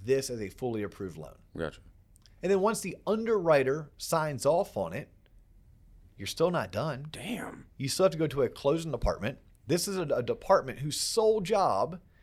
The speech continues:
Speaker 1: is to communicate with the closing agent or the closing attorney or the title company, whoever, whatever state you're listening in, whichever state you're gonna close this transaction. They're all
Speaker 2: Mm.
Speaker 1: synonymous to me,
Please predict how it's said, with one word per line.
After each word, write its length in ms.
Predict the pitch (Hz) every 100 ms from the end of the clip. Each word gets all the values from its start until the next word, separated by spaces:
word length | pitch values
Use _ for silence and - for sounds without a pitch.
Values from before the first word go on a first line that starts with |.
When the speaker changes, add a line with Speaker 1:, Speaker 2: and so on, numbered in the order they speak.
| - -
Speaker 1:
is 120 | 151
to 100 | -
communicate 600 | 156 180 190 190 175 156
with 200 | 143 143
the 60 | 120
closing 420 | - 165 170 170
agent 280 | 160 156 160
or 60 |
the 80 | 123
closing 380 | 123 151 151 151
attorney 320 | 139 151 147
or 40 | 127
the 80 |
title 280 | 110 156 139
company, 320 | - 87 95
whoever, 340 | 92 147 160 147
whatever 200 | 147 180
state 260 | - 175
you're 100 | 135
listening 400 | 147 151 117 104
in, 120 | 113 107
whichever 300 | 101 151 147
state 220 | 160 143
you're 100 | 127
gonna 240 | 123 113 - - -
close 280 | - 165 156
this 100 | 131
transaction. 720 | - 151 127 113 131 143 117
They're 140 | 110 131
all 100 | 147
Speaker 2:
Mm. 80 | 87
Speaker 1:
synonymous 460 | 135 131 127 151
to 120 | -
me, 300 | 160 104 151